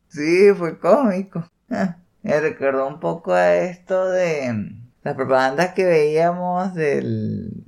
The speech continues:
Mundial. Tenían una música pegajosa y ponían a los mejores jugadores del mundo, todos unidos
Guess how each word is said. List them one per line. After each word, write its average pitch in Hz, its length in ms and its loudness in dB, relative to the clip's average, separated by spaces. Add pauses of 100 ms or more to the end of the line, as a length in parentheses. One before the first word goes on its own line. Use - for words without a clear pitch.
Mundial. 135 960 -2 (180)
Tenían 120 340 -2
una 143 200 -4
música 151 600 -4
pegajosa 160 1040 0
y 156 80 0
ponían 131 420 -6
a 156 100 -2
los 156 180 -4
mejores 147 360 -2
jugadores 147 580 0
del 139 200 0
mundo, 160 640 -2 (100)
todos 156 420 4
unidos 160 380 -2